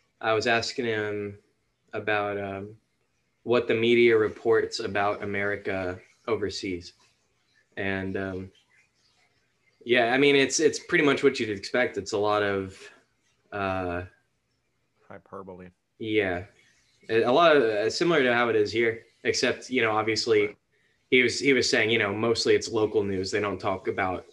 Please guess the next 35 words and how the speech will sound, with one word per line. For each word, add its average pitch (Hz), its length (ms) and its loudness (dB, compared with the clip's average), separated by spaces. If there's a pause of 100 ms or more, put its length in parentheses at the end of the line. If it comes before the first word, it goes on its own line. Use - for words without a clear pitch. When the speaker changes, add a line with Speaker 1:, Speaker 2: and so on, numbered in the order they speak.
(120)
Speaker 1:
you 117 80 -2
know, 98 100 -4
foreign 98 300 -4
affairs 95 340 -4
too 113 160 -2
much, 95 300 -8
but 104 100 -2
when 113 220 0
they 107 140 0
do, 95 600 0
this 95 180 -4
is 95 160 -6
what 95 140 -2
it's, - 360 -10 (120)
and - 380 -10
I'm 107 80 -2
like, 107 140 0
"Okay, 110 240 -2
that 110 140 2
actually 113 240 -2
matches 104 400 -4
up 98 160 -4
Speaker 2:
It's, - 100 -14
Speaker 1:
with" 98 200 -6
Speaker 2:
it's 107 180 -18
a, 104 120 -16 (260)
it's 113 180 -18
a 110 60 -16
real 113 180 -14
shame. 101 360 -14
I 92 80 -14
used 101 180 -20 (320)
to - 80 -20
listen 85 380 -20
to, 82 300 -20